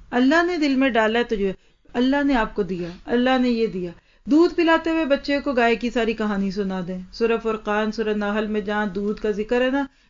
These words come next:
ये आप बच्चे को दो साल की मुद्दत में सिखा दें। दूध पिला, "बेटा, दूध कैसे बना? काली भैंस में व्हाइट दूध किसने डाला? दूध में मिठास किसने डाली? खून का रंग किसने नहीं डालने दिया?" चलो, साथ ही बातों में, बातों में उसको सिखा दें।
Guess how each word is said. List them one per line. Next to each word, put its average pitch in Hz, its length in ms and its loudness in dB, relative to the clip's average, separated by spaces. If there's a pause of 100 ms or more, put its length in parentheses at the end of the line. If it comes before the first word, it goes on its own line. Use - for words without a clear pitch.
ये 262 100 0
आप 262 200 4
बच्चे 247 300 2
को 240 100 2
दो 220 220 2
साल 220 300 -2
की 220 100 -4
मुद्दत 202 360 -6
में 202 80 -6
सिखा 185 340 -8
दें। 180 180 -10 (240)
दूध 196 200 -2
पिला, 190 120 -4
"बेटा, - 520 -6
दूध 196 260 -2
कैसे 202 400 -2
बना? 214 440 -2
काली 190 380 -4
भैंस 214 380 -4
में 226 100 -2
व्हाइट 220 260 0
दूध 220 260 -2
किसने 226 400 -2
डाला? 214 460 0 (340)
दूध 214 180 2
में 208 180 -2
मिठास 233 440 2
किसने 233 360 -2
डाली? 220 460 -2
खून 214 340 -2
का 220 120 -2
रंग 220 260 -2
किसने 226 380 -2
नहीं 226 180 0
डालने 220 340 0
दिया?" 277 240 0 (320)
चलो, 254 280 6
साथ 285 340 2
ही 277 160 0
बातों 233 340 0
में, 214 160 -2
बातों 190 280 -6
में 185 80 -6
उसको 190 180 -12
सिखा - 260 -14
दें। 202 160 -18